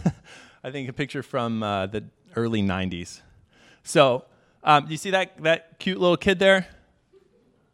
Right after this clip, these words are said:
That's me. Um, and what I realized at that young age is that when I put on a leather jacket, when I had a cool feather hat,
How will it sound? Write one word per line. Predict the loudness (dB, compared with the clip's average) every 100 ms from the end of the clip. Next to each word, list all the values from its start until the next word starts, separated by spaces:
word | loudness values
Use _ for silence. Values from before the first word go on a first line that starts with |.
| _
That's | 2 2
me. | -4 -8 -12 -20 _ _ -20 -20 _ _ _ -20 4
Um, | 6 6 0
and | 0 0 -2 _
what | 2 6 6
I | 4
realized | 2 0 0 -2 -8 -12 -14 -16 -18 -20 _ -20 _ _
at | 0 2
that | 4 4
young | 4 4
age | 4 2 0 -4 -2
is | 0 4
that | 2 4
when | 4
I | 4
put | 4 4
on | 4
a | 2
leather | 0 0 0
jacket, | 2 2 0 -4 -8 -20 -20 _ _ _ _ _ _ _ _ _
when | 0 2
I |
had | 4 2
a |
cool | 2 6 6
feather | 6 2 2
hat, | -2 4 4 2